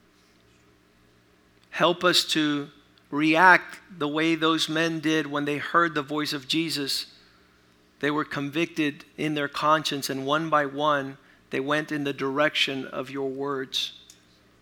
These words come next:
Allow our testimony of a healthy conscience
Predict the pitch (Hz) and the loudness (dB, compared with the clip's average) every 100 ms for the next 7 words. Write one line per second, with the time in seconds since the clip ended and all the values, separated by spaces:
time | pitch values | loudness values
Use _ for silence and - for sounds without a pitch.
0 | _ _ _ _ _ _ _ _ _ _ | _ _ _ _ _ _ _ _ _ _
1 | _ 131 131 143 147 147 139 135 - - | _ -2 4 6 6 4 2 -2 -10 -2
2 | 151 147 - 143 139 139 139 139 _ _ | -2 0 -2 -4 -4 -6 -8 -12 _ _
3 | _ _ _ _ _ _ _ 131 127 113 | _ _ _ _ _ _ _ -8 -6 -4
4 | 156 160 160 147 - 135 123 135 127 - | -2 -4 -6 -6 -4 -4 -4 -6 -6 -8